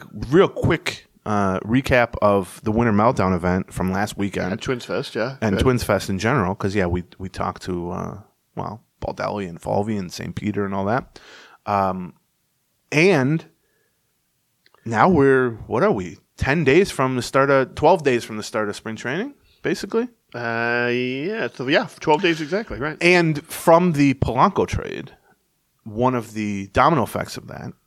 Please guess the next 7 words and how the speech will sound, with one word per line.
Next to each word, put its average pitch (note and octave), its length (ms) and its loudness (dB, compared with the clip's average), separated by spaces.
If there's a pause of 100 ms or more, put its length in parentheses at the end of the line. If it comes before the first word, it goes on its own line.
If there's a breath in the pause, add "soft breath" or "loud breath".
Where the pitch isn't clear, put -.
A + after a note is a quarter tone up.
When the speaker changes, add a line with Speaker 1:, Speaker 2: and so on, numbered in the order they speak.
(840)
Speaker 1:
was G#2+ 300 0
that A2 140 -2
the G#2 60 -4
Twins' A2 360 -4
payroll A#2 400 2
dropped G2 500 0
by F#2+ 380 2